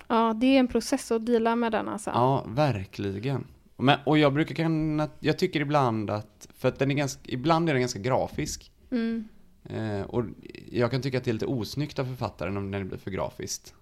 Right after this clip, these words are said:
Speaker 2: Om det i genren inte passar, liksom.
Speaker 1: Mm.
Speaker 2: Men jag tyckte ändå att det funkade bra ändå i den.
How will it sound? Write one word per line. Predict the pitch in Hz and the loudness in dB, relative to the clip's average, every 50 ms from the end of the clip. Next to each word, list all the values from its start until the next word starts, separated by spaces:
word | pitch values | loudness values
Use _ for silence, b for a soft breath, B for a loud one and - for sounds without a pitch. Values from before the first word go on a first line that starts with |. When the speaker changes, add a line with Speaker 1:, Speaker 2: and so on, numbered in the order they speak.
| - - | -18 -8
Speaker 2:
Om | - 107 104 98 98 | -4 -4 -2 -2 -2
det | 98 98 95 90 87 - - | -2 -2 -2 -2 -4 -4 -4
i | - 101 95 90 90 | -4 -4 -4 -4 -4
genren | - - 120 101 95 92 - - 78 95 95 98 | -2 -2 -2 -2 -2 -6 -8 -8 -8 -8 -6 -6
inte | 104 98 - | -8 -8 -8
passar, | - - 92 - - - - 131 | -8 -8 -6 -6 -8 -4 -4 -4
liksom. | 120 - - - - - - - _ | -4 -4 -8 -10 -12 -14 -14 -8 _
Speaker 1:
Mm. | 247 240 233 226 226 233 b b b b b b b b b _ _ | -2 -2 0 -2 -6 -10 b b b b b b b b b _ _
Speaker 2:
Men | 110 110 117 117 | -2 -2 0 0
jag | 120 120 | 0 0
tyckte | 120 147 135 - - 151 | -2 -4 -8 -6 -6 -6
ändå | 147 135 113 104 107 | -4 -4 -4 -4 -4
att | 104 107 | -4 -4
det | - 104 | -6 -10
funkade | - - 156 143 110 - - - 98 110 | -8 -6 -6 -6 -6 -6 -8 -6 -6 -6
bra | 107 123 123 107 101 | -2 0 0 0 0
ändå | 101 101 98 135 160 175 | -2 -4 -4 -4 -4 -4
i | |
den. | 151 - - | -4 -6 -8